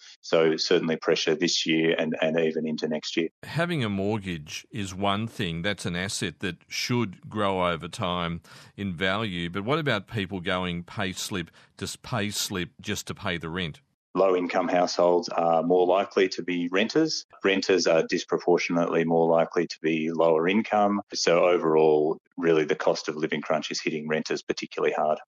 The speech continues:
Speaker 2: Interest rates could keep climbing, even though the Reserve Bank Governor Philip Lowe says a pause is maybe getting closer. But are we at the point,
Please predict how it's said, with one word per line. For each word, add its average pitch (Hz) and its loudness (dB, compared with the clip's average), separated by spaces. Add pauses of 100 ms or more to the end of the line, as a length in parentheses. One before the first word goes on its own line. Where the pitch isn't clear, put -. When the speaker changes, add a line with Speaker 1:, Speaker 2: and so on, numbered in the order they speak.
(120)
Speaker 2:
Interest 143 -2
rates 87 -2
could 139 -2
keep 98 -4
climbing, 101 -2
even 92 -4
though 85 -2
the 85 -8
Reserve 87 -4
Bank 85 -6
Governor 87 -4
Philip 87 -6
Lowe 92 -2
says 90 -6 (240)
a 92 -6
pause 101 -4
is 98 -10
maybe 98 -4 (100)
getting 92 -6
closer. 98 -6 (400)
But 120 -4
are 156 -2
we 165 -2
at - -6
the 95 -4
point, 101 -4